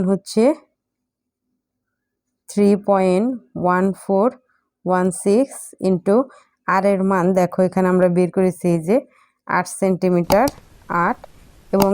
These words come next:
এইচ এর মান বের করেছি আমরা হচ্ছে বিশ সেন্টিমিটার। তাহলে ক্ষেত্রফল হচ্ছে বর্গ সেন্টিমিটার। দেখো সবগুলো আমরা এখন গুণ করে দেব।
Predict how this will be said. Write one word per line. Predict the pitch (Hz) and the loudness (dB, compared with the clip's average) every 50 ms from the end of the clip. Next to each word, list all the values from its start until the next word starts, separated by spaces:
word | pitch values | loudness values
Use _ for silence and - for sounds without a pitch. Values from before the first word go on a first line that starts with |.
| 196 - | -2 -2
এইচ | 190 220 233 214 - - | 0 0 0 0 -2 -2
এর | 240 226 | 0 0
মান | 226 220 220 214 | 0 0 0 0
বের | 196 196 190 | 0 0 0
করেছি | - 214 214 208 208 - 214 | 0 0 -2 0 -2 -2 -2
আমরা | 208 208 202 208 | 0 2 2 0
হচ্ছে | 208 208 208 - - 285 370 - _ _ _ _ _ _ _ _ _ _ _ _ _ _ _ _ _ _ - | 0 -2 -2 -2 -2 -2 -2 -4 _ _ _ _ _ _ _ _ _ _ _ _ _ _ _ _ _ _ -10
বিশ | 202 180 175 185 202 202 247 294 - - - - - - - _ _ _ _ _ _ _ _ _ _ - | -8 -4 0 2 2 4 2 2 0 -4 -10 -16 -16 -18 -20 _ _ _ _ _ _ _ _ _ _ -18
সেন্টিমিটার। | - - 226 214 202 - 202 185 170 151 143 156 147 139 | -6 -2 -2 -2 0 0 2 2 2 2 0 -2 -4 -2
তাহলে | - 165 165 170 185 | -2 -2 -2 -2 -2
ক্ষেত্রফল | 180 - 202 196 - - 196 185 - 202 202 | -2 -2 -4 -4 -2 -2 -4 -2 0 0 0
হচ্ছে | 202 214 208 - - 294 | 0 0 0 0 -2 0
বর্গ | 214 190 190 185 175 185 175 | 0 0 0 0 -2 -4 -6
সেন্টিমিটার। | - - 185 185 175 185 180 175 160 147 156 151 | -6 -6 -8 -6 -4 -2 -2 -2 0 0 -2 -2
দেখো | 147 175 175 - 196 185 | -2 -4 -6 -6 -8 -8
সবগুলো | - - 202 190 185 175 175 196 190 190 | -2 -2 -2 -2 0 -2 -2 -2 0 0
আমরা | 190 196 190 196 | 0 0 -2 -2
এখন | 190 190 - 202 220 277 - _ _ _ _ _ _ _ _ _ _ - | -2 -2 -2 -2 -2 -2 -4 _ _ _ _ _ _ _ _ _ _ -4
গুণ | 175 180 202 220 233 233 | -2 0 2 2 2 2
করে | 226 233 220 220 220 | 2 2 2 2 2
দেব। | 190 180 180 160 | 2 0 2 2